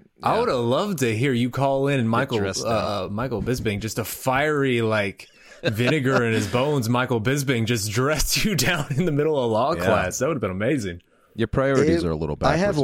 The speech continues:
Speaker 3: lot
Speaker 2: there,
Speaker 3: of
Speaker 2: Jed. You gotta go
Speaker 3: regrets.
Speaker 2: take your licks from the, from that
Speaker 3: Well,
Speaker 2: guy. When you get the chance, you gotta go do that.
Speaker 3: <laughs> Well, well, I didn't, I didn't realize that I would end up being in this sport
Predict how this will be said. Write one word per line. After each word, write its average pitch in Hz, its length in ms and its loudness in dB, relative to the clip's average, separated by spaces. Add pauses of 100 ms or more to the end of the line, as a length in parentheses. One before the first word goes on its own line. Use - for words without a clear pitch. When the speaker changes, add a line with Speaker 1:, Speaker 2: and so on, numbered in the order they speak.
Speaker 3:
lot 120 100 -2
Speaker 2:
there, 131 120 -4
Speaker 3:
of 110 60 -8
Speaker 2:
Jed. - 40 -4
You 117 60 2
gotta 127 160 2
go 110 100 2
Speaker 3:
regrets. - 120 -2
Speaker 2:
take 107 180 0
your 90 120 2
licks 92 340 0
from 80 240 -8
the, 78 80 -10
from 92 220 -2
that 98 80 0
Speaker 3:
Well, 180 100 0
Speaker 2:
guy. 65 440 -6
When 98 180 -2
you 98 60 -2
get 110 120 -2
the 92 80 -6
chance, 107 380 0
you 98 40 -8
gotta 110 200 0
go 90 160 0
do 101 80 0
that. - 320 0
Speaker 3:
<laughs> - 600 -2 (200)
Well, 143 120 -14 (1000)
well, 165 140 2
I 175 80 2
didn't, 196 360 0
I 160 100 2
didn't 220 200 0
realize 175 420 0
that 139 100 2
I 139 100 2
would 139 160 0
end 139 200 2
up - 260 -4
being 127 240 2
in 120 100 2
this 120 160 0
sport 120 480 -2